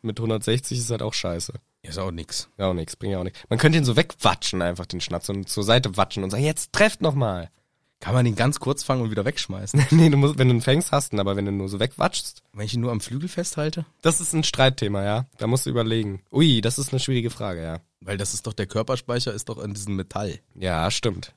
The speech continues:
Speaker 2: Nicht
Speaker 1: Boah,
Speaker 2: am
Speaker 1: das
Speaker 2: Flügel.
Speaker 1: das wär eine miese Tacke.
Speaker 2: Das wär mies, ne? So vortäuschen, dass man gefangen hat, der Gegner
Speaker 1: Mhm.
Speaker 2: dreht enttäuscht ab, dann lässt ihn wieder
Speaker 1: Squat,
Speaker 2: flitzen.
Speaker 1: squat, squat. Nee, du hältst ihn einfach so lange so fest, bis dein Team gescored hat und dann greifst du mit richtig zu.
Speaker 2: Ah, oder so.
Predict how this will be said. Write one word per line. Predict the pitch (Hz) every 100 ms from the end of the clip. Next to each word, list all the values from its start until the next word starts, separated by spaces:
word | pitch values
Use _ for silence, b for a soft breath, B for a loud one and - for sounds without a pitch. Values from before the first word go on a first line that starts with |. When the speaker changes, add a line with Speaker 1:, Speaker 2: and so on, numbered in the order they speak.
| _ -
Speaker 2:
Nicht | 87
Speaker 1:
Boah, | 117
Speaker 2:
am | 131
Speaker 1:
das | 92
Speaker 2:
Flügel. | 139 147 139 107 85 - - B B B
Speaker 1:
das | - -
wär | 117
eine | 139
miese | 151 170 165
Tacke. | - 175 90 - _ _
Speaker 2:
Das | - -
wär | 127 135
mies, | 156 131 -
ne? | 107 120 101
So | 98 104
vortäuschen, | - 123 143 131 123
dass | 117
man | 123 113
gefangen | 101 - 104 131
hat, | 175 190
der | 120 104
Gegner | 113 110 104
Speaker 1:
Mhm. |
Speaker 2:
dreht | 107 104
enttäuscht | 110 127 110 107 -
ab, | 135 - b b -
dann | 95
lässt | 120 -
ihn | 110
wieder | 98
Speaker 1:
Squat, | 87 156 - -
Speaker 2:
flitzen. | -
Speaker 1:
squat, | - - 123 -
squat. | - - _ _
Nee, | - 143
du | 139
hältst | 139 156
ihn | 147
einfach | 135 139
so | 147
lange | 143 139
so | 135
fest, | 127 160 160
bis | 135
dein | 139 131
Team | 147
gescored | 139 - 143
hat | 151
und | 139
dann | 143
greifst | 143 143
du | 143
mit | 135 -
richtig | 143 - 120
zu. | - 107 101 _ _ _
Speaker 2:
Ah, | - 170 196 190 123 92 80 _
oder | 98 98
so. | 92 135 107